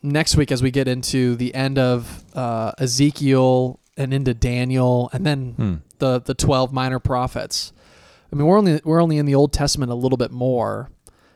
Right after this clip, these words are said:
Speaker 1: Um, so th-, th-, these are, like, the fresh prophecies that Jews in the first century, you know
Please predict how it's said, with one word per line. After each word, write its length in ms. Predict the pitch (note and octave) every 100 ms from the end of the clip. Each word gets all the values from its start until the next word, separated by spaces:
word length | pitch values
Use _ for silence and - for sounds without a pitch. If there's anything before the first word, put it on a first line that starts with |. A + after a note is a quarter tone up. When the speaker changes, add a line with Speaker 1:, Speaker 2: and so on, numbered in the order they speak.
| _ -
Speaker 1:
Um, 920 | A2+ G#2+ A2 G#2+ G#2+ A2 A2 A2+ C#3 _ _ _ _ -
so 720 | - D3+ C3 B2 A#2+ A#2 - _ _ _ _ _ _ - -
th-, 140 | D3
th-, 120 | B2+ -
these 300 | D3 G3 A#3+
are, 60 | E3
like, 180 | B2+ -
the 100 | A#2
fresh 520 | - - C3 C#3+ -
prophecies 680 | - B2 B2+ B2+ - A2+ G#2
that 300 | A#2 A2 - _ _ -
Jews 600 | - C3+ C3 B2+ - - - _ -
in 260 | C3+ B2+ A#2+
the 80 |
first 240 | C#3 D#3 -
century, 420 | D3 - B2+ B2 _ _ _ _
you 100 | C3
know 260 | B2 A2+